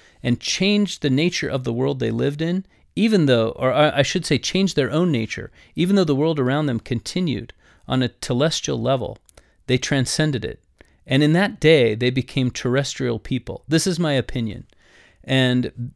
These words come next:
they continued so. Uh, as we'll see, they, they migrated, they faced repeated threats, uh, of this same nature,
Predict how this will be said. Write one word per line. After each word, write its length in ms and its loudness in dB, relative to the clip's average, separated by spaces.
they 340 2
continued 580 4
so. 500 -2
Uh, 200 0
as 260 0
we'll 100 0
see, 280 0
they, 300 4
they 280 0
migrated, 720 4
they 300 0
faced 440 0
repeated 520 0
threats, 500 -4
uh, 60 -8
of 380 -2
this 160 2
same 320 0
nature, 420 -2